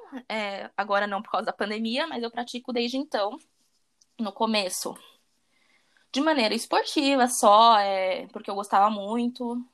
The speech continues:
porque eu gostava da modalidade, eu era boa. E quando foi, e de, em dois mil e treze, surgiu a, a ideia de competir. E aí meu treinador na época abraçou a ideia e falou, "Ah, vamos,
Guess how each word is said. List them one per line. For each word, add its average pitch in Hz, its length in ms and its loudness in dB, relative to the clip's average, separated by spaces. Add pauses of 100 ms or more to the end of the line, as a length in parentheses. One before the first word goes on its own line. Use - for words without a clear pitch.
(160)
porque - 320 -14
eu 185 200 -2
gostava 185 300 2
da 185 60 -2
modalidade, 220 1000 4
eu 180 140 -4
era 175 140 0
boa. 247 520 4 (880)
E 214 260 -6
quando 254 300 0
foi, 226 840 -4 (680)
e 202 100 -10
de, - 180 -16 (140)
em 214 60 -4
dois 220 180 4
mil 254 160 4
e 311 120 -2
treze, 262 680 2 (280)
surgiu 240 440 2
a, 233 240 6
a 233 100 2
ideia 240 360 -2
de - 120 -12
competir. 294 600 -12 (2250)
E 202 100 -6
aí 202 260 2
meu 202 120 -4
treinador 202 420 -4
na 202 220 0
época 190 400 -2
abraçou 214 440 0
a 208 60 2
ideia 214 440 0
e 269 40 -6
falou, 277 180 0
"Ah, 196 140 2
vamos, 269 640 -6